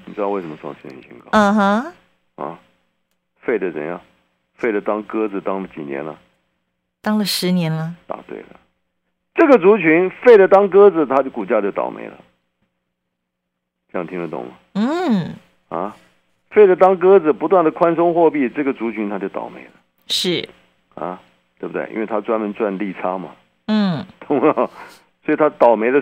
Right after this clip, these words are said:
Speaker 1: 十年，你懂吗？那费的今年已经要转为强硬的鹰，老鹰了。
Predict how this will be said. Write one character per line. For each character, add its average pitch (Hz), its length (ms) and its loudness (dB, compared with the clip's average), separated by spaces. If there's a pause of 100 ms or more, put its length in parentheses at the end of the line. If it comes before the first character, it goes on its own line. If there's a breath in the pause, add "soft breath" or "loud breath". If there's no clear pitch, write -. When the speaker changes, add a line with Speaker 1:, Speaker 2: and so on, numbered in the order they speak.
(120)
Speaker 1:
十 113 80 -6
年， 120 320 0
你 113 40 -2
懂 104 140 0
吗？ 101 160 -4 (1120)
那 - 140 0
费 175 160 2
的 143 100 2
今 143 160 -2
年 139 160 2
已 123 60 0
经 110 100 0
要 131 100 2
转 107 240 -2
为 107 140 -2
强 117 460 -2
硬 165 160 0
的 117 120 0 (280)
鹰， 160 400 -2
老 117 260 4
鹰 180 220 4
了。 - 160 4